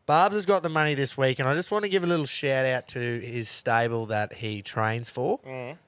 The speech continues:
Speaker 1: L J Goff. Now, the Goff stable is absolutely flying. They have got the best, uh, win strike rate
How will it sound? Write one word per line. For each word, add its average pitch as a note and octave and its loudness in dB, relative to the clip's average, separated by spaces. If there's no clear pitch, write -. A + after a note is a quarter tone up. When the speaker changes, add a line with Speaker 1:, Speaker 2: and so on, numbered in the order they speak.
Speaker 1:
L C#3+ 2
J B2 2
Goff. C#3 0
Now, C3+ 2
the B2+ 0
Goff D#3 2
stable C#3 0
is B2 0
absolutely C3+ -2
flying. G#2+ -4
They A#2 2
have A2+ -2
got A#2 2
the A2 -6
best, C3+ -2
uh, A#2 2
win B2 -6
strike C3+ 0
rate A#2+ 0